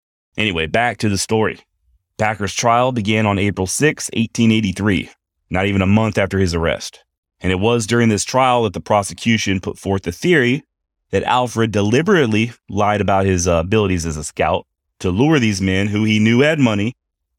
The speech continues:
out into the wilderness with the express purpose of murdering them and taking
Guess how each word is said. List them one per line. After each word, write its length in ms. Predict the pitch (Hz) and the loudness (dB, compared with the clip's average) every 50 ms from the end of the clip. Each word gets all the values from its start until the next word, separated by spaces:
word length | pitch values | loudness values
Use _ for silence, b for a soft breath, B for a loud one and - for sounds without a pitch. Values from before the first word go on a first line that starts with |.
| _ - | _ -4
out 140 | - 104 | -2 -2
into 180 | 101 90 95 110 | -2 -2 -4 -4
the 120 | 104 98 | -2 -2
wilderness 560 | 95 110 139 147 151 131 117 110 107 113 107 107 | 0 2 2 2 2 2 2 2 2 0 0 -2
with 100 | 101 92 | -2 0
the 80 | 95 | 0
express 420 | 92 85 - - - 120 107 98 - | -2 -2 -4 -6 -2 -2 -2 -2 -2
purpose 480 | - - 135 123 110 - 104 104 98 | -2 -2 -2 -2 0 0 -2 -2 0
of 200 | - - 90 90 | -2 -2 -2 0
murdering 500 | 95 101 113 117 110 98 95 95 92 92 | 2 2 2 2 2 2 2 2 2 2
them 260 | 90 85 85 85 90 - - | 0 0 -2 -2 -4 -4 -4
and 180 | 95 92 87 | -2 -2 -2
taking 460 | - 95 90 87 - 82 78 76 76 | 0 -2 -2 -2 -2 -4 -6 -6 -6